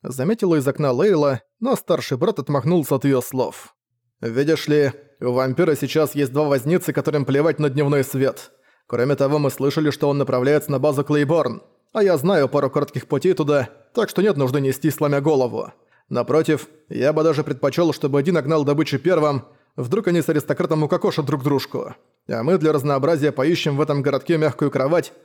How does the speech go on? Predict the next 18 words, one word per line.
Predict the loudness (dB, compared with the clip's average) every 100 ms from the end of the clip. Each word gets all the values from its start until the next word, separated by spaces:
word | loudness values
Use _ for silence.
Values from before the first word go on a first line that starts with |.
| _
и | -2
отоспимся | 0 0 0 0 0
под | -2 -2
крышей». | 0 -2 -4 -10 -16 _ _ _
Старший | _ -10 -8 -4 -2
брат | -2 -2
не | -2
заметил, | -2 -2 0 -2
как | -4 -6
исказилось | -6 -4 0 0 0
на | 0
миг | 0 -2
лицо | -8 -2 0
Лейлы | 2 2 0
при | 0 -2
упоминании | 0 0 2 0 0
имени | 0 0 -2
Ди. | -2 -4 -4